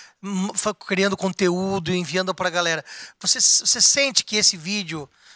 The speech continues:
que tem um pouquinho mais que os outros de visu-, de visualização, você sente que é um, é um momento que muitos jovens estão se sentindo assim? Eles não conseguem orar, tão fracos espirituais. E eu vi nos comentários também, muita gente, tem, bom, tem um,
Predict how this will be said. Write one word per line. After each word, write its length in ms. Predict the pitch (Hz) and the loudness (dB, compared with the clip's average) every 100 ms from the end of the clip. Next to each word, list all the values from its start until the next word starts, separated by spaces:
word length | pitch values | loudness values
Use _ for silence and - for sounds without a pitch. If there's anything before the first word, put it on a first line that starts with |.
| _ | _
que 80 | - | -20
tem 160 | 165 208 | -4 0
um 60 | |
pouquinho 260 | 196 - 254 | 0 -2 2
mais 300 | 208 208 202 | 6 6 4
que 100 | - | -2
os 140 | 156 | 0
outros 240 | 175 185 165 | 2 2 -2
de 60 | |
visu-, 240 | 165 165 - | -4 -4 -6
de 140 | 175 170 | -10 -6
visualização, 800 | 175 175 170 165 - 175 156 - - - - | -2 -2 -2 0 2 2 -4 -8 -18 -16 -4
você 120 | 190 | 2
sente 300 | 233 226 - | 2 2 0
que 140 | 220 | 2
é 40 | 208 | 0
um, 140 | 208 - | 0 -2
é 80 | |
um 40 | 208 | 2
momento 520 | 208 196 208 220 208 | 2 4 2 0 -6
que 560 | - 190 180 170 170 - - _ - | -6 -2 0 0 -2 -4 -16 _ -10
muitos 420 | 180 226 302 202 | -2 -2 -2 0
jovens 360 | 175 220 208 - | 4 4 2 -4
estão 140 | 190 | -2
se 80 | - | -4
sentindo 320 | 180 - 185 | -4 -8 -4
assim? 240 | 170 269 349 _ _ _ _ | -4 -4 -12 _ _ _ _
Eles 160 | 180 170 | -6 -6
não 80 | |
conseguem 400 | 180 175 - 170 | -4 -2 -2 0
orar, 640 | 160 170 208 208 196 180 - - - _ | 4 6 8 8 4 2 -4 -20 -20 _
tão 120 | 185 | -10
fracos 440 | 165 - 202 170 160 | -4 4 4 4 -4
espirituais. 1200 | - 175 160 170 175 196 196 196 190 175 - - _ _ _ _ | -6 -10 -6 4 6 6 6 2 -2 -8 -10 -10 _ _ _ _
E 80 | 175 | 2
eu 120 | 202 | 2
vi 160 | 180 214 | 2 -2
nos 140 | 226 | -2
comentários 560 | - 226 202 208 226 - | 0 0 0 0 0 -2
também, 180 | 214 220 | -4 -4
muita 260 | 226 - | -4 -4
gente, 320 | 240 254 214 190 | -4 -4 -6 -6
tem, 160 | 175 | -6
bom, 240 | 156 175 143 | -4 -6 -6
tem 140 | 180 | -10
um, 140 | 180 | -10